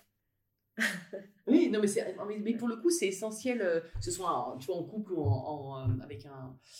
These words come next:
Speaker 2: un, en sport individuel, que le coach, en fait, il sache ça, il sache
Speaker 1: Mm, mm.
Speaker 2: les, voilà, comment fonctionnent ces athlètes pour, euh, dire, euh, je vais agir plutôt comme ça ou plutôt comme ça, et voilà. Mais, euh, voilà, et ça, ça, c'est, c'est essentiel.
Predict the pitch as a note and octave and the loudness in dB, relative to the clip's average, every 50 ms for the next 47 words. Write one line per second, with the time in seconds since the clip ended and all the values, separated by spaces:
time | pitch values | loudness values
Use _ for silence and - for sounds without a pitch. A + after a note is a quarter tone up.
0 | - _ - C#3+ C#3 C3+ D3 D#3 - - F3 D#3 D#3 D#3 D#3+ E3 - - A#3 C#4 | -20 _ -8 -6 -6 -4 -6 -8 -2 0 0 2 2 0 -2 -4 -6 -4 -4 -2
1 | C4 - - G3 F3+ F3+ F3+ - - D4 D4+ - G3 F#3 - B3+ C4 - - - | -2 -2 -2 -2 -2 -2 -4 -2 -2 -2 -2 -2 -4 -6 -6 -8 -8 -8 -8 -6
2 | - A#3+ A#3+ A#3+ B3 - - A#3 A3+ G#3+ - F#3 D#3+ F3+ - B3+ C4 C4 A#3+ B3 | -6 -6 -4 -6 -6 -8 -8 -10 -12 -12 -12 -12 -10 -10 -6 -4 -2 0 0 0
3 | G#3 A#3 A3+ A3 - - - _ _ - G#3 - - - - - - - - F#3+ | 0 0 -2 -4 -6 -8 -14 _ _ -6 -6 -6 -6 -10 -14 -16 -16 -8 -2 0
4 | F#3+ - - - B3+ A#3+ B3+ C4 B3+ - A3 A3 G#3+ - A3+ G#3 G#3+ G#3 - - | 0 0 2 4 6 8 8 8 6 4 0 -2 2 4 4 4 4 2 -2 -4
5 | E3 E3 D#3+ D#3+ - B3 D4+ - - - _ _ _ _ _ _ _ - A#3 A#3+ | 0 0 0 0 0 -6 -8 -8 -12 -20 _ _ _ _ _ _ _ 2 4 6
6 | G#3+ G#3 G3+ F#3+ F#3 F3 F3 - B3+ B3 A3+ F#3+ F3+ F3+ F3 F3 F#3+ G3+ G3+ G3 | 8 8 8 8 8 6 4 2 2 2 2 0 0 -2 -2 -2 0 0 2 2
7 | F#3 F3+ - - A#3 G#3 F#3+ E3+ F3 - - F#3+ F3 G3 F#3 - - A3 A3+ B3 | 2 0 0 0 0 -2 -2 -4 -4 -6 -8 -6 -6 6 8 8 8 8 2 -2
8 | B3+ - G3+ F3 F3 F3 F3+ F3 E3+ E3+ - A3 A3+ B3 C4 B3+ A#3 G3 F3+ F3 | -2 -4 -4 -2 0 0 0 0 -2 -4 -4 -4 -4 -2 -2 -2 -2 -2 -4 -4
9 | E3+ E3 E3 A3 A#3+ G#3 - - - _ _ _ _ _ _ _ _ D#3+ E3+ F3 | -4 -6 -4 -4 -4 -4 -4 -10 -16 _ _ _ _ _ _ _ _ -8 -8 -6
10 | E3+ E3+ - E3+ D#3+ D#3+ D#3 D3+ D3+ D3+ E3 A3+ A#3+ - - C#3+ - - - - | -6 -6 -4 -4 -4 -4 -2 -2 -2 2 4 4 4 2 0 -4 -6 -8 -8 -8
11 | - - B3 A#3 - - D3 - - - - - B3 - B3+ C4 C4 - A#3 E3+ | -6 -6 -6 -6 -4 -6 -6 -6 -6 -8 -8 -8 -6 -4 -2 -2 -2 -2 -4 -8
12 | C3+ | -10